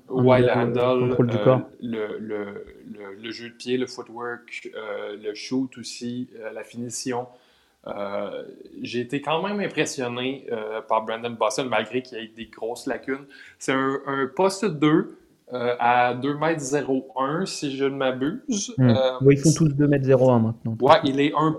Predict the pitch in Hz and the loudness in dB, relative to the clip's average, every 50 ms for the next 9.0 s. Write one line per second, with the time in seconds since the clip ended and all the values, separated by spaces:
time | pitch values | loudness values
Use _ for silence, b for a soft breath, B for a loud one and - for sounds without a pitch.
0 | - - 165 170 185 190 190 190 - - 135 131 131 131 127 131 127 131 147 151 | -4 -4 -2 0 0 0 0 -2 -6 -4 -2 0 2 2 2 2 0 -2 -4 -4
1 | - 143 147 143 143 - - - 147 151 160 165 175 175 - - _ 139 131 127 | -4 -4 -4 -4 -6 -10 -8 -6 -4 -2 -2 -2 -4 -6 -10 -14 _ -4 -2 0
2 | 123 123 123 120 120 117 113 117 113 113 113 - - 127 127 120 120 - 135 127 | 0 0 0 0 0 -2 -2 -4 -4 -4 -6 -6 -4 -4 -2 -4 -2 0 0 -2
3 | 127 131 - - 127 123 127 123 120 - - 117 117 117 117 117 113 113 110 113 | -2 -2 -6 -4 -4 -2 -2 -4 -6 -8 -10 -8 -8 -8 -8 -10 -12 -14 -12 -12
4 | 113 107 101 - 131 139 156 147 131 - - - 117 113 113 117 - 113 113 113 | -14 -12 -12 -10 -8 -8 -8 -10 -12 -16 -10 -6 -4 -4 -4 -4 -4 -6 -6 -6
5 | 110 107 107 113 107 - - 123 - - 123 117 - - 120 117 110 117 117 - | -6 -6 -10 -14 -14 -12 -12 -12 -10 -10 -6 -6 -6 -6 -6 -8 -8 -8 -10 -8
6 | 131 117 117 - 135 165 196 180 139 131 131 143 160 156 147 - - _ _ _ | -8 -8 -8 -6 -6 -6 -6 -8 -10 -8 -6 -4 -4 -4 -6 -8 -16 _ _ _
7 | _ _ _ _ _ _ _ _ _ _ _ _ 165 165 170 180 185 185 175 156 | _ _ _ _ _ _ _ _ _ _ _ _ 0 0 2 0 0 0 -2 0
8 | - 185 160 - 165 147 156 160 156 151 151 135 123 - 147 151 147 - B | 0 -2 -2 -2 -2 0 0 0 0 0 -2 -4 0 2 2 2 2 0 B